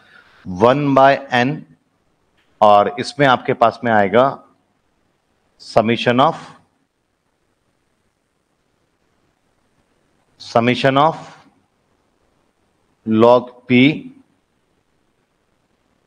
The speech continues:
upon n, this one, क्योंकि आप इसका submission आपने करा है और divided by n, n से क्या आ जाएगा? आपका average आ जाएगा। तो यहाँ पर भी आपके पास में average आ गया through the geometry method। लेकिन उसके बाद आप उसका एंटी log, एंटी log क्यों निकालते हैं हम?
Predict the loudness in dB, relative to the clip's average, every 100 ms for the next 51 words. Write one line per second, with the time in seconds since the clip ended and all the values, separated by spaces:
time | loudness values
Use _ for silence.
0 | _ -2 0 2 2 -2 -10 -8 -10 -14
1 | -2 -2 -2 -10 -18 _ _ _ _ _
2 | _ _ _ _ _ _ -4 2 0 0
3 | -4 -2 0 -2 0 -2 0 -4 -2 -2
4 | 2 2 2 2 0 2 2 2 2 0
5 | 0 -4 -2 -2 -2 -2 2 4 4 2
6 | 2 0 2 2 4 2 2 -2 -4 -6
7 | -2 -2 0 0 0 2 0 0 -2 -2
8 | -2 -4 0 2 2 4 4 2 0 2
9 | 2 2 -4 _ _ -4 0 0 0 0
10 | -2 -4 -8 _ _ -6 -2 0 0 2
11 | 2 4 2 0 -2 -2 -2 2 2 0
12 | -4 0 2 2 0 0 2 2 0 -2
13 | -4